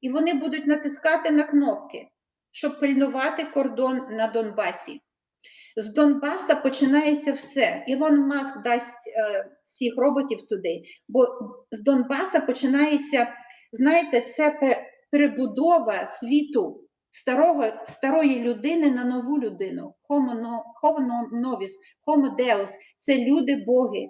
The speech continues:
Це не говориться, що Бога немає. Бог є. У нас Бог усередині, у душі. І на Донбасі цей епіцентр.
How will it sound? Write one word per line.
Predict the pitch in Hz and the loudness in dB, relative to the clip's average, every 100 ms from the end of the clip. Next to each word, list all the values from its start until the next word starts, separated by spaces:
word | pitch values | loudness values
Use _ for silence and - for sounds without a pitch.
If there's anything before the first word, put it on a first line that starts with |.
| _ _ _ _ _ _ _ | _ _ _ _ _ _ _
Це | - 311 | 0 2
не | 320 | 4
говориться, | 277 254 359 494 - 294 | 4 2 2 2 0 -4
що | 294 294 | -2 0
Бога | 285 277 233 | 2 2 0
немає. | 208 202 185 185 | -6 -6 -6 -4
Бог | 285 330 | 0 2
є. | 285 302 277 - - _ - | 2 0 -2 -4 -8 _ -8
У | 262 | -2
нас | 269 320 294 226 | 0 0 -2 -6
Бог | 294 320 - | -6 -6 -12
усередині, | 262 - 240 240 285 359 349 | -14 -4 -4 -2 -4 -6 -4
у | 254 | -4
душі. | 196 - - 202 220 - _ - | -6 -14 -16 -18 -18 -20 _ -4
І | 277 | 0
на | 277 | 2
Донбасі | 262 262 240 254 302 311 311 | 2 -2 -2 -2 -2 -4 -8
цей | 294 277 277 277 233 | -8 -4 -4 -4 -6
епіцентр. | 254 - 254 - 254 220 185 - | -6 -6 -14 -10 -4 -4 -4 -14